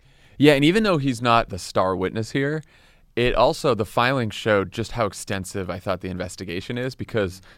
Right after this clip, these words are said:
<laughs> the memo says the defendant did not provide, quote, "substantial assistance," and much of the info provided came only after the government confronted him with his own emails, text messages,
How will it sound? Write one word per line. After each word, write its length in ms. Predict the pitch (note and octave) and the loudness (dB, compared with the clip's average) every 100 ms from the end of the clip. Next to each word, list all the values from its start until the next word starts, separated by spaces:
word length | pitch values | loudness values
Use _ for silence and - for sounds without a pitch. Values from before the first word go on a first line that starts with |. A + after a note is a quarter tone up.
| - - | -20 -18
<laughs> 380 | - - - - | -18 -18 -18 -6
the 60 | |
memo 180 | B2+ C3+ | 0 2
says 240 | C#3 C#3+ A2 | 4 2 2
the 60 | |
defendant 420 | A2 - A#2 G#2+ | 0 2 2 2
did 80 | F#2 | 0
not 220 | G#2 A#2+ | 4 4
provide, 400 | B2+ A2 G#2 F#2+ | 4 4 4 2
quote, 240 | - G2+ - | 0 -4 -2
"substantial 500 | F#2 - G2 F2+ F2+ | -6 -4 -4 -2 -6
assistance," 560 | - F2+ - E2+ F#2 - - - - | -6 -8 -6 -8 -10 -16 -20 -20 -4
and 160 | A#2+ | 2
much 220 | A#2 C3+ - | 4 4 4
of 80 | |
the 160 | C#3 C3 | 2 2
info 300 | A2+ B2 A#2 | 2 2 0
provided 440 | A2+ G#2 G2+ G2+ | 2 4 4 4
came 200 | F#2 G#2 G2+ | 0 -4 -2
only 300 | G#2 A2+ G#2+ | -2 0 2
after 260 | A2 A#2+ | 2 2
the 80 | C3 | 2
government 360 | G2+ G2+ G#2 F#2 | 4 4 2 -2
confronted 420 | G2+ - G#2 F#2+ | -2 0 0 2
him 100 | G#2 | 0
with 120 | G2 | 0
his 160 | A2 G2 A2+ | 0 0 -2
own 180 | G#2 - | -2 -2
emails, 420 | C#3 D#3+ E3+ D#3+ | -2 0 2 0
text 280 | - C#3+ - | 0 0 2
messages, 400 | C3 A#2+ A#2+ A2 | 0 2 2 2